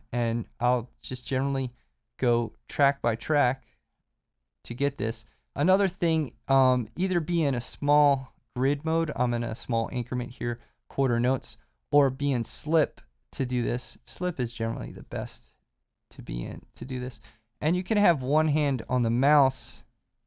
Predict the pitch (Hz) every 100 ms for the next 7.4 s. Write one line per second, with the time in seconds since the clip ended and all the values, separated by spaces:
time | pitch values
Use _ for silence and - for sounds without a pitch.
0 | _ - 123 113 113 - _ _ _ _
1 | _ - 120 123 127 117 113 107 - _
2 | _ _ - 127 117 - - 208 139 117
3 | 113 113 131 - - 131 120 117 113 156
4 | 156 120 104 104 - - - _ 123 117
5 | - 123 110 - 120 - _ _ _ _
6 | _ _ _ - 127 113 - - - 127
7 | - - -